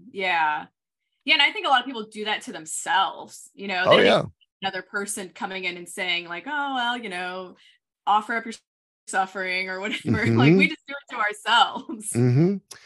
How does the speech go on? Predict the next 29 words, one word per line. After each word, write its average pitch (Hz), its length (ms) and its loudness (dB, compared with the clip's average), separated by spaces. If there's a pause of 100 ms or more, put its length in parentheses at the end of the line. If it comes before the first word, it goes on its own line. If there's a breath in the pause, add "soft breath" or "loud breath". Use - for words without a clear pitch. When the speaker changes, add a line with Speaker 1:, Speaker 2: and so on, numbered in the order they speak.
(380 loud breath)
Speaker 2:
And, 139 400 2
and 135 180 2
so 151 140 2
that's, 151 320 2
that's 139 280 0
one 165 160 2
of 180 80 2
the 139 80 -2
things 123 320 -2
that 110 120 0
I 107 60 2
think 117 240 -4
is 87 160 -4
really 107 260 2
important. 110 480 0
I 143 140 2
think 180 340 0
so 151 460 4
many 151 500 4 (320 soft breath)
spiritual 127 760 0
problems 104 840 0
that 92 140 2
people 90 300 -2
have 82 420 0 (640 soft breath)
are 117 220 0
actually 120 880 2
spiritual 123 840 0
consequences 101 1400 -2 (720)
of 104 480 2